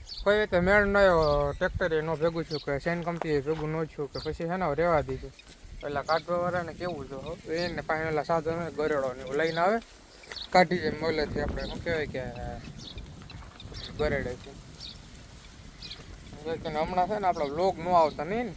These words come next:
બે દી નો સાર ગેપ પડી ગયો, આવતા આવા કરો. હે, આ જોયું ને? ચાલો ભદુરિયું, મારે ઓલું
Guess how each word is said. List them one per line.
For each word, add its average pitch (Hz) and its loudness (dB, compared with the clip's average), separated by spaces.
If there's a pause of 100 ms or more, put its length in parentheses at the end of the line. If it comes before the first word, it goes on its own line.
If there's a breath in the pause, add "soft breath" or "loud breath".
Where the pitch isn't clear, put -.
(300)
બે 185 0
દી 170 -6
નો 180 -2
સાર 180 -2
ગેપ 170 -2
પડી 160 0
ગયો, 139 -6
આવતા 180 2
આવા 185 2
કરો. 156 -2 (640)
હે, 214 -2
આ 196 0
જોયું 233 2
ને? - -6
ચાલો 175 10
ભદુરિયું, 175 10 (520 loud breath)
મારે 175 8
ઓલું 175 6